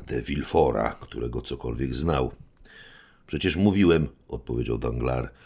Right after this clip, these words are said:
„mówiłem zaraz na początku, że Dantes bez żadnego powodu bawił cały dzień na Elbie i że ten postój wydał mi się nieco podejrzany”.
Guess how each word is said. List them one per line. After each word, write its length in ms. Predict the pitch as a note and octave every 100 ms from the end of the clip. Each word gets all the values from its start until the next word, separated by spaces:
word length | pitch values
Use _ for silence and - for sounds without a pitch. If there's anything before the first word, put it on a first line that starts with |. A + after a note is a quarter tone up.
| - -
„mówiłem 440 | D#2 D#2+ F2 E2+
zaraz 320 | D2+ E2+ F#2 F2+
na 100 | F2
początku, 460 | F#2 F#2 D#2 D#2
że 140 | D2+ C#2+
Dantes 420 | D#2 C#2 F#2 D2+
bez 180 | D#2+ C2+
żadnego 440 | D2 C2 F2 F#2
powodu 460 | - C#2+ D#2 E2+ D#2
bawił 380 | D2+ D2+ F2+
cały 280 | - D#2+ E2+
dzień 200 | C#2 E2
na 180 | D2+ D2+
Elbie 400 | - D#2+ D2+ E2+
i 80 | D2+
że 120 | D2+
ten 200 | D#2+ C#2+ - -
postój 420 | D#2+ - F2 D2
wydał 280 | D#2+ D#2+ D#2+
mi 100 | D2+
się 120 | D2+
nieco 220 | D2+ E2
podejrzany”. 680 | F2 E2 F2 F2+ E2 D2+